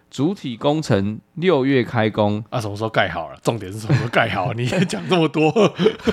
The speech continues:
Speaker 1: <laughs>二零零三年七月一号。
Speaker 2: 哦，对啊，所以我第一次去的时候还没盖好。
Speaker 1: 哦。
Speaker 2: 嗯，第一次去的时候还没盖好。
Speaker 1: 对。
Speaker 2: 那时候高中，高中，高一而已。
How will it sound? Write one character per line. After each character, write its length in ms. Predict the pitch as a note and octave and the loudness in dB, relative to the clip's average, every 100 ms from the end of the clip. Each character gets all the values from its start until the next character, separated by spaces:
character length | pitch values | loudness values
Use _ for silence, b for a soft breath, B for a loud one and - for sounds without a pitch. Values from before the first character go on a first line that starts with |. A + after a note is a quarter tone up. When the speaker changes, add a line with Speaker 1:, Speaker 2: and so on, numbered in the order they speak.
| C#4 - | 0 2
Speaker 1:
<laughs> 640 | E4+ A3 - C4 G#3+ - - | 4 2 -2 -4 -8 -6 0
二 260 | G#3+ G#3 | 4 4
零 560 | E3+ D3+ C#3+ E3 E3 D3 | 6 4 4 0 -4 2
零 420 | D3 D3+ E3+ E3 - b b b | 4 4 2 -2 -4 b b b
三 400 | - E3 E3 E3+ | 0 2 2 2
年 260 | C3 G#2 | 0 0
七 200 | G#2+ G#2 | -4 -6
月 60 | B2+ | 0
一 40 | |
号。 0 | |
Speaker 2:
哦， 60 | B2+ | 2
对 40 | |
啊， 220 | A2+ G#2 G2+ | 2 0 0
所 160 | D#3 | 2
以 20 | |
我 160 | E3 B2+ | 4 2
第 120 | A#2+ | 0
一 40 | B2 | 0
次 140 | C3+ | -2
去 140 | C3 | 0
的 80 | A#2+ | 0
时 60 | G#2 | 2
候 80 | G2+ | 0
还 80 | |
没 140 | F#2 F2 | -2 -4
盖 200 | F#2 E2 | -2 -2
好。 260 | D#2+ - _ _ _ _ - | -4 -10 _ _ _ _ -12
Speaker 1:
哦。 560 | E2+ E2+ F2 F2+ F#2 | -8 -6 -4 -4 -2
Speaker 2:
嗯， 680 | F#2+ F#2+ F#2+ F#2 F2+ F2+ F2+ G#2 | -2 0 -2 -2 -4 -8 -14 -6
第 120 | B2+ | -2
一 40 | B2 | -2
次 160 | C3 | -2
去 100 | A#2+ | 0
的 100 | A2 | 0
时 60 | F#2+ | 2
候 60 | |
还 60 | F#2 | 0
没 120 | E2+ | -2
盖 180 | D#2 D#2+ | -6 -6
好。 220 | E2+ - _ _ _ _ _ | -8 -12 _ _ _ _ _
Speaker 1:
对。 280 | G2+ F2+ F2 | -10 -8 -4
Speaker 2:
那 100 | D#3+ | 0
时 80 | C#3+ | 2
候 80 | D3+ | 2
高 240 | D3 E3+ | 2 -2
中， 460 | C#3 B2+ B2+ C3 C3+ | 2 0 0 -4 -4
高 180 | A2+ G#2 | -2 -2
中， 200 | G#2+ G2+ | -4 -8
高 240 | A2+ B2+ | -2 2
一 200 | C3 B2+ | 2 2
而 160 | A#2 F#2 | 2 2
已。 200 | F2+ | 0